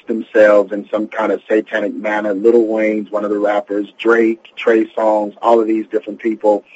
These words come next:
I've seen them throw up symbols and do things that signal, you know, the six six six or seven seven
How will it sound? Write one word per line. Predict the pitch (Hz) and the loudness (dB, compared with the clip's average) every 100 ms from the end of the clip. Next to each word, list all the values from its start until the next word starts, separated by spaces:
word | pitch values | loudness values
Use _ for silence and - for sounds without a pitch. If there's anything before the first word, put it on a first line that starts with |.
| - _ - | -20 _ -4
I've | 107 - | -2 0
seen | 120 | 0
them | 113 104 | 0 -2
throw | 113 117 113 | 2 6 6
up | 107 - | 4 0
symbols | 120 110 110 104 101 | -2 0 0 0 -2
and | 98 95 | -6 -6
do | 95 110 | -4 -4
things | 110 110 107 104 104 | -2 -4 -4 -6 0
that | 101 98 _ _ _ _ - | 2 2 _ _ _ _ 2
signal, | 320 247 104 98 101 _ _ - | 2 4 2 2 0 _ _ 0
you | 123 | 2
know, | 110 101 | 4 2
the | - - | 0 0
six | 120 - - | 0 0 0
six | 113 - | 0 0
six | 117 107 107 - | 4 4 4 0
or | 113 - | 0 0
seven | 123 113 110 - | 0 0 -2 0
seven | 110 107 | 0 0